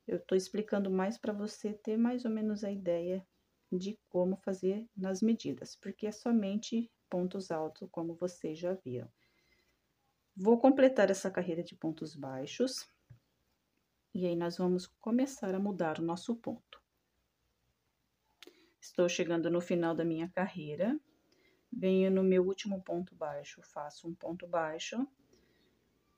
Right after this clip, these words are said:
Agora eu venho aqui no ponto da frente, faço um baixíssimo e levanto duas correntinhas apenas. Se você gosta de trabalhar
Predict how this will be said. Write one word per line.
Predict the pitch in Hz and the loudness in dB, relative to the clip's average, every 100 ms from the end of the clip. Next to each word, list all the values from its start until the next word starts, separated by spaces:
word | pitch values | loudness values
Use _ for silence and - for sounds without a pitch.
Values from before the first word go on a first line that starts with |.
| - | -8
Agora | 180 170 175 175 | 0 4 6 6
eu | |
venho | 175 175 175 | 4 4 2
aqui | 180 180 | 2 0
no | 180 | 0
ponto | 175 165 170 180 | 0 -4 -4 -2
da | 175 | -2
frente, | 175 160 151 151 - | -2 -6 -6 -6 -10
faço | 147 147 - | -10 -8 -8
um | 156 | -6
baixíssimo | 151 156 - 143 131 - 202 226 262 - _ _ | -6 -8 -10 -14 -14 -8 2 4 4 0 _ _
e | 226 | 4
levanto | 247 254 190 190 190 | 6 6 4 2 0
duas | 165 214 254 254 | 2 4 4 0
correntinhas | - 233 233 233 - 175 170 175 | 2 4 8 6 6 0 0 -2
apenas. | 180 - 120 - - - _ _ _ _ - | -4 -4 -6 -8 -14 -20 _ _ _ _ -4
Se | 254 | 6
você | 247 269 - 262 269 - | 8 8 10 8 8 -2
gosta | 277 196 196 214 202 | 0 4 4 4 0
de | 190 | 0
trabalhar | 185 180 170 | 0 2 2